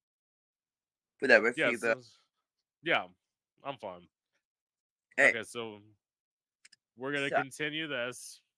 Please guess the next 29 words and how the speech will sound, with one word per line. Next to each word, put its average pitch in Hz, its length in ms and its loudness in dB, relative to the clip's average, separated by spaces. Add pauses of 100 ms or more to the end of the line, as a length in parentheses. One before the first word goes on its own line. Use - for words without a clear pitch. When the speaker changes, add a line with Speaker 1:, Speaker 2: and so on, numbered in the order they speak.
(760)
Speaker 2:
I've 110 140 -8
never 123 180 -8
done 113 160 -8
this. 113 140 -12
We're 127 100 -10
gonna 127 140 -8
continue 135 440 -10
this. 127 380 -6
I'll 113 240 -8
end 117 240 -8
right 117 240 -6
now. 107 420 -6
I'll 104 80 -8
go 107 180 -14
live. 104 600 -6 (1500)
Just 123 220 -8
message 107 420 -8
me. 101 160 -10
I'll 98 140 -8
go 104 120 -14
live 95 280 -10
again, 95 340 -14
and 90 100 -20
then 90 120 -20
Speaker 1:
All 90 80 -20 (720)
Speaker 2:
I'll 190 60 6
Speaker 1:
right. 165 120 4
Speaker 2:
come 113 140 -14
back. 156 160 -14